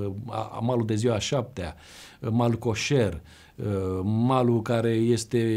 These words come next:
uh, pus deoparte de Dumnezeu pentru ultima generație, cum vreți să-l numim, nu putem sta pe acest mal. Nu mă refer la biserică, să fie foarte clar. Biserica și are rolul ei, repet. Și ideal este ca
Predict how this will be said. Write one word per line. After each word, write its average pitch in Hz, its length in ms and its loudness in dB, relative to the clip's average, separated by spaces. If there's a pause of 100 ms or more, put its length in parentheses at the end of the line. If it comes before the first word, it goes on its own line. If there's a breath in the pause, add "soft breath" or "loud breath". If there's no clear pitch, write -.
(540)
uh, 107 220 -2
pus 127 140 0
deoparte 120 340 0
de 107 60 0
Dumnezeu 107 460 0
pentru 101 300 -2
ultima 110 260 -2
generație, 120 400 -2
cum 226 180 0
vreți 165 160 4
să-l 147 120 2
numim, 101 340 0
nu 143 180 -4
putem 160 300 -2
sta 127 240 -2
pe 107 360 -6
acest 101 480 -8
mal. 104 320 -6 (280 loud breath)
Nu 165 80 -2
mă 226 80 4
refer 233 220 4
la 147 60 6
biserică, 98 320 -2
să 95 80 -4
fie 104 100 -2
foarte 156 300 0
clar. 80 240 -6 (180)
Biserica 254 480 -2
și - 120 -2
are 185 120 2
rolul 147 280 4
ei, 92 280 2
repet. 101 320 -4 (420 loud breath)
Și 160 340 0
ideal 156 300 4
este 185 220 4
ca 156 400 4